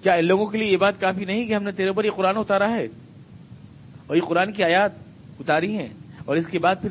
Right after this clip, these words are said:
تجھ سے اس طرح کی بات کیوں کرتے ہیں؟ یعنی قرآن کریم بجائے اس کے کہ یوں کہے کہ ہاں ہے تو صحیح معجزہ، دکھایا تو ہے، دیکھا نہیں تم نے اس دن؟ دیکھو انگلیوں سے ہمارے پانی بہا تھا اور تم نے دیکھا نہیں کہ اس دن یہ ہوا تھا اور چاند کے ٹکڑے ہوئے تھے۔ قرآن نے ایسا کہیں نہیں کہا،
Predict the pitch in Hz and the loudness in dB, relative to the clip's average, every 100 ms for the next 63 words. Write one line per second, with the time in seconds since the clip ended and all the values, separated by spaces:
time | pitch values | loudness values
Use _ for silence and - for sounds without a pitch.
0 | 180 185 208 190 175 180 170 180 208 208 | -8 -10 -8 -6 -4 -2 0 -2 -4 -6
1 | 151 104 98 101 - - - - - - | -8 -8 -14 -16 -20 -20 -20 -20 -20 -12
2 | 160 190 175 175 190 165 165 214 226 247 | -10 -4 -2 -2 -2 -2 -2 -4 -6 -10
3 | 160 160 170 196 185 165 190 165 160 190 | 0 2 2 0 -4 -2 -2 -2 0 0
4 | 202 156 180 196 151 185 277 254 254 226 | -2 0 2 2 2 0 0 -4 -4 -4
5 | 190 156 143 135 131 220 240 202 131 95 | -4 -2 -2 -4 -2 0 0 -2 -4 -10
6 | - - - - - - - - 147 160 | -16 -20 -20 -20 -20 -20 -20 -6 -2 2
7 | 220 240 240 233 220 226 247 220 208 214 | 2 0 0 2 0 0 0 0 -2 -4
8 | 226 208 196 196 185 208 202 214 190 117 | -2 -2 -2 -2 -2 -2 -2 -2 -4 -8
9 | 107 - - - - - 127 165 180 185 | -10 -18 -20 -20 -16 -10 -8 -6 -4 -2
10 | 196 202 220 208 202 208 202 220 202 202 | -2 -2 -2 -2 -2 0 0 2 0 0
11 | 202 190 185 190 180 180 202 226 156 143 | -2 -2 -6 -8 -10 -6 -6 -2 -4 -4
12 | 110 113 - - - 156 190 190 202 190 | -12 -14 -20 -16 -4 -2 0 -2 -2 -4
13 | 220 208 143 117 | -2 -4 -4 -4